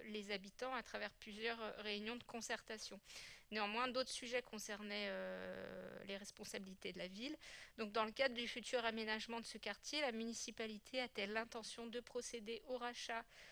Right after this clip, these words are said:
préemption de la totalité de la parcelle du chemin des Soudous ? Euh, il y a une rumeur qui court dans le quartier, néanmoins c'est toujours mieux de pouvoir, euh, indiquer réellement ce que la municipalité compte faire officiellement. Et envisagez-vous d'organiser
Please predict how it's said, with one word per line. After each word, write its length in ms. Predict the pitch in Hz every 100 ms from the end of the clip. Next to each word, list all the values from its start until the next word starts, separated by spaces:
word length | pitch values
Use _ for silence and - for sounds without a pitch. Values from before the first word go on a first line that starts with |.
| - -
préemption 580 | - 240 226 214 - 254
de 100 | 226
la 140 | 202
totalité 640 | - 240 233 226 214 262
de 80 | 233
la 140 | 202
parcelle 520 | 196 208 - - 233 208
du 120 | 208
chemin 340 | - 208 214
des 160 | 208 196
Soudous ? 460 | - 247 208 247 - - - - - - -
Euh, 80 | 202
il 80 |
y 40 | 208
a 40 |
une 120 | 214
rumeur 380 | 220 254 254 254
qui 160 | - 226
court 240 | - 240
dans 120 | 214
le 60 | 202
quartier, 380 | 208 202 - 277
néanmoins 380 | 233 202 214 220
c'est 220 | - 202
toujours 360 | - 214 214 208 185 -
mieux 120 | 240
de 120 | 220
pouvoir, 400 | 208 - 208 208 214
euh, 280 | 196 202 208 - - - -
indiquer 460 | 233 226 240 - 254
réellement 400 | 226 220 220 240
ce 80 | 240
que 100 | 233
la 120 | 208
municipalité 840 | 220 220 220 - 214 220 220 -
compte 240 | 226 220 214
faire 340 | - 226 226
officiellement. 720 | 220 - 220 - 202 214 254
Et 160 | 247 -
envisagez-vous 680 | 233 233 214 220 214 214 247
d'organiser 800 | 233 220 214 214 214 214 262